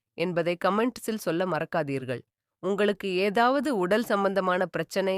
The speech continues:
அல்லது சந்தேகம் இருந்தாலும் அதைவும் கமெண்ட் செய்யுங்கள். உங்கள் ஒவ்வொரு கமெண்ட்டுக்கும் நாங்கள் பதில் தருவோம்.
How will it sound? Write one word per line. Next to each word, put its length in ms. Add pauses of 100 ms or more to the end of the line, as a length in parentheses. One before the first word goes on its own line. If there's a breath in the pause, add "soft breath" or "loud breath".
அல்லது 400
சந்தேகம் 600
இருந்தாலும் 540 (320)
அதைவும் 460
கமெண்ட் 460
செய்யுங்கள். 560 (320)
உங்கள் 280
ஒவ்வொரு 420
கமெண்ட்டுக்கும் 640
நாங்கள் 360
பதில் 340
தருவோம். 380